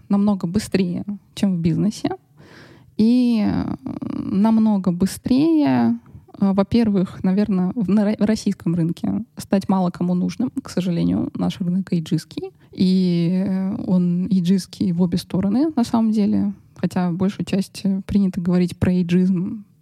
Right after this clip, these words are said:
в сторону как бы большего возраста, да, но работает в обратную сторону тоже. И поэтому у кандидатов там после сорока пяти лет возникает большое количество проблем там с поиском работы.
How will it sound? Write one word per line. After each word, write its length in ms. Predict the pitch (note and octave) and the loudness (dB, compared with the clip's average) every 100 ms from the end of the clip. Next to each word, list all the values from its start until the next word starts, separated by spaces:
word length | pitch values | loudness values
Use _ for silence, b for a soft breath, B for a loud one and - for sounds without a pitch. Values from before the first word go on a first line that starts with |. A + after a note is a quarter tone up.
| _ _ _ - | _ _ _ -14
в 80 | |
сторону 580 | - F3 F3+ E3+ E3 - - _ - | 0 2 2 0 -2 -4 -10 _ -12
как 140 | E3+ | -10
бы 100 | F3+ | -8
большего 560 | F#3 F#3 G3+ E3+ - D#3 | -6 0 2 2 -2 -4
возраста, 560 | D#3+ - - - G#3 - - | -4 -6 -10 -10 -10 -10 -6
да, 260 | - D4+ - | -4 -4 -4
но 120 | G#3 | -2
работает 440 | A3 F#3+ A3 F3+ - | 0 0 0 -2 -2
в 100 | F3 | -2
обратную 380 | E3 E3 D#3 F3+ | 0 0 0 -2
сторону 340 | - E3 D#3+ | 0 -2 -2
тоже. 260 | - D#3+ - - - | -2 -2 -2 -8 -2
И 100 | G#3 | 0
поэтому 400 | G3+ B3 B3 G#3 | 2 2 2 0
у 20 | |
кандидатов 520 | F3+ G3 F#3+ A3 G3+ | 2 0 2 0 -2
там 140 | - G3 | -4 -2
после 200 | F#3 F3 | 0 0
сорока 320 | - - F#3+ | -2 -4 -2
пяти 220 | - - | -2 0
лет 200 | G#3 D4 - | 0 0 -2
возникает 380 | F#3 E3+ F#3+ F3 | -2 0 0 0
большое 260 | F3 - | 0 -2
количество 360 | - G3+ - - | -2 -4 -4 -4
проблем 380 | - F3 G3 G3 | -2 0 0 -2
там 140 | A3 | -6
с 60 | - | -4
поиском 360 | F#3 F3 - | -2 -2 -4
работы. 360 | F#3+ G#3 - | -4 -4 -8